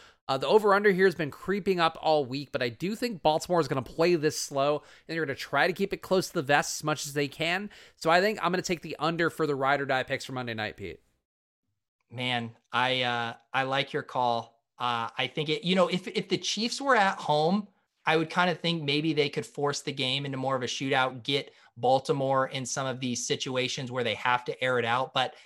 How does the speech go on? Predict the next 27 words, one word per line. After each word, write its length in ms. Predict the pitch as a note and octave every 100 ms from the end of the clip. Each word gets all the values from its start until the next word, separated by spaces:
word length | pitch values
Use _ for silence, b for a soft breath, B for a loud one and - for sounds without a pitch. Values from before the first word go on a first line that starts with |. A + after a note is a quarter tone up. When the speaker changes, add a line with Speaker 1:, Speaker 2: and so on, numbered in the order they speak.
| b b -
Speaker 2:
I 100 | D3+
do 280 | C3+ F#3 A3
think 340 | F#3 F3 C3+
Baltimore 540 | B2 B2+ D3+ C3+ C3
has 220 | B2+ C3+ -
kind 180 | C#3
of 80 | A#2+
separated 640 | - - B2 - B2 B2 A2+
themselves 600 | A#2 A2+ - B2+ A#2+ A2+
as 160 | A2+
now 200 | A#2+ A#2
the 120 | A#2 A2
class 480 | - A#2+ A2+ A2
of 100 | A#2+
the 140 | A#2 A#2
N 80 | A2+
F 160 | -
L. 160 | C3+ B2+
They're 80 | B2
just 240 | E3+ -
able 220 | D3+ D#3
to 80 | C3+
win 320 | A#2 A#2 B2+
in 100 | C#3+
so 240 | A#2 - C3+
many 220 | C3+ B2
ways. 460 | A2+ A2+ C#3 G#3+